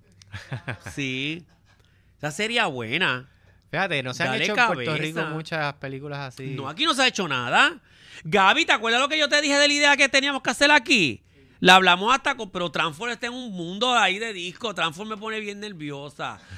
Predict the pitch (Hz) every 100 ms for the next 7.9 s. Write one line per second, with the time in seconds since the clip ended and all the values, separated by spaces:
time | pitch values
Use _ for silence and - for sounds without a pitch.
0 | - 113 165 156 156 147 139 180 190 180
1 | 190 190 185 175 147 131 135 131 131 131
2 | 180 180 151 139 127 131 147 147 135 127
3 | 113 - - 185 180 233 294 240 226 190
4 | - 262 285 294 277 330 320 220 185 180
5 | 233 247 233 202 170 143 - 120 185 349
6 | _ _ _ - 175 202 285 285 254 240
7 | 262 269 247 240 208 135 117 85